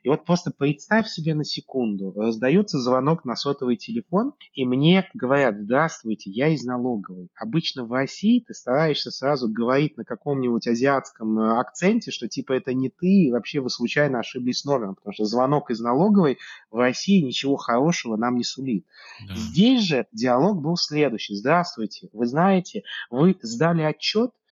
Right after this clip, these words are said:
Speaker 1: и мы нашли в вашем отчете ошибку. Вы, а, должны получить возврат денег намного больше, чем вы у нас запрашиваете. Поэтому, если вы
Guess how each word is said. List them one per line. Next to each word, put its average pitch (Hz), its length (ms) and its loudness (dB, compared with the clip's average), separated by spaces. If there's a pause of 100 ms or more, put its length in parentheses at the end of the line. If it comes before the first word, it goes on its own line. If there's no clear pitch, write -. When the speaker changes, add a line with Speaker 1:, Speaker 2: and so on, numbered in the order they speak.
(200)
Speaker 1:
и 131 60 -8
мы 151 140 0
нашли 165 340 0
в 143 60 -2
вашем 147 340 -4
отчете 190 440 -4
ошибку. - 720 -8 (400)
Вы, 180 500 6
а, 147 300 0
должны 151 420 2
получить 160 640 -2
возврат 143 800 0
денег 170 600 2 (100)
намного 143 560 2
больше, 170 600 0
чем 123 280 -8
вы 160 100 2
у 165 80 2
нас 151 340 0
запрашиваете. 139 1040 -2
Поэтому, 160 540 0
если 160 440 0
вы 170 280 2